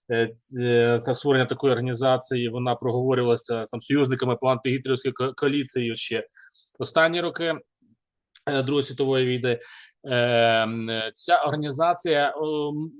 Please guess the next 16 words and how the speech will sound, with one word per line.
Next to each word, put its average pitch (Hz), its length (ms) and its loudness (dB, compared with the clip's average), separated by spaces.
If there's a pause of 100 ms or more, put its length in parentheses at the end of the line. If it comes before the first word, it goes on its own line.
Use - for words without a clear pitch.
мала 160 360 2
виконувати 170 380 -2
багато 147 520 2
завдань, 165 560 2
ну, 151 680 0
там 135 240 0
одні 143 320 -2
з, 127 200 -8
е, 120 640 0
найголовніших 143 600 -2
завдань — 143 480 -2
це 135 240 -4
запобігти 123 840 -4 (360)
новій 127 340 0
світовій 104 460 -8
війні. 123 440 -8